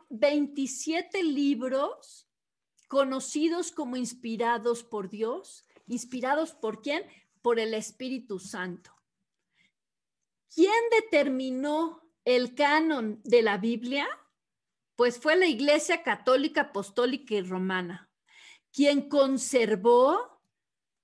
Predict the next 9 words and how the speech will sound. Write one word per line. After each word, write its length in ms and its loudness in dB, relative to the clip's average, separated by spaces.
copió 600 4
a 80 6
lo 140 6
largo 340 2
de 120 2
los 200 -4
siglos 800 -6
y 160 6
finalmente 1300 -2